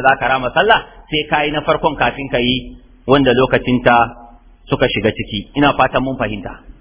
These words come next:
Imamu Nawawi kuma yace wannan ijma'i ne na malamai. Cewa in ga lokacin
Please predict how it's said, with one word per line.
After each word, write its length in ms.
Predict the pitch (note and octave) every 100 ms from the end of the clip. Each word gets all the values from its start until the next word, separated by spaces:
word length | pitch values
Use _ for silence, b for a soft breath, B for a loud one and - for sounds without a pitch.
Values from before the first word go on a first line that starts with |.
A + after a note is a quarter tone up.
| -
Imamu 360 | - C#3 F#3+ F3
Nawawi 200 | F3+ F#3+ E3+
kuma 160 | E3+
yace 160 | F#3 F3+
wannan 240 | E3 F#3+ E3 D3
ijma'i 400 | C3 C#3+ E3+ D#3+
ne 100 | C#3+ C#3+
na 80 |
malamai. 400 | D3 B2+ G#2+ G2+ G2 - _ - - _ _ _ -
Cewa 320 | F#3+ D#3 D#3
in 480 | G3+ A#3 A#3+ A#3 D3
ga 240 | D#3+ D#3
lokacin 420 | F3 A3 F#3 F3+